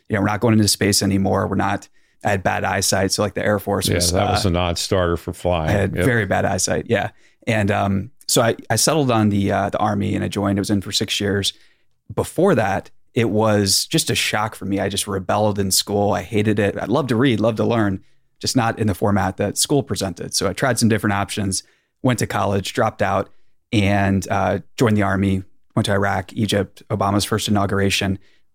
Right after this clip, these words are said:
Speaker 1: It was just the absolute best experience that you never
Speaker 2: Yeah.
Speaker 1: would have created for yourself. But after you're finished with it,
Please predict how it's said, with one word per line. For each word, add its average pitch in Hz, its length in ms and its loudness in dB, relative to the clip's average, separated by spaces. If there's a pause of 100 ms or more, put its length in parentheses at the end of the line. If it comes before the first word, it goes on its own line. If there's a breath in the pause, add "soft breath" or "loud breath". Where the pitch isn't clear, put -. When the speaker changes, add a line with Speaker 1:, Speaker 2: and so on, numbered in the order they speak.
Speaker 1:
It 120 80 2
was 131 200 4
just - 480 0
the 98 260 0
absolute 110 760 0
best 104 260 -2
experience 98 500 -2
that - 160 -6
you 98 80 -4
never 104 180 2
Speaker 2:
Yeah. 101 60 2
Speaker 1:
would 104 120 4
have 98 160 -4
created 98 360 0
for 104 100 -2
yourself. 98 560 0
But 98 260 0
after 104 240 -2
you're 95 100 0
finished 101 360 0
with 101 140 -2
it, 92 220 0